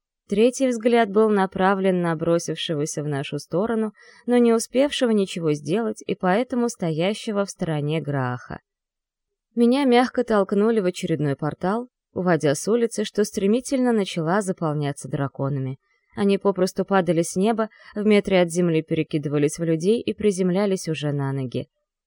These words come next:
Там явно что-то начиналось, но конкретно мне не позволили даже рта открыть. Поэтому теперь Садхор ведёт переговоры с императором Хайши,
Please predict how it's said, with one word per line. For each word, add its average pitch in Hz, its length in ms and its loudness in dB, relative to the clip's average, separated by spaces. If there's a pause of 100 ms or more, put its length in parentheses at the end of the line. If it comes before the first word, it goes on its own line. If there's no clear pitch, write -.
(240)
Там 208 240 2
явно 190 360 2
что-то 185 280 -4
начиналось, 180 720 -2 (340)
но 226 120 -2
конкретно 208 520 2
мне 175 260 2
не 269 120 -2
позволили 214 640 0
даже 165 320 0
рта 131 280 -8
открыть. - 460 -12 (880)
Поэтому 285 420 0
теперь 262 340 0
Садхор 208 460 -2
ведёт 190 360 -2
переговоры 165 580 0
с - 100 -4
императором 139 640 -4
Хайши, 147 540 -4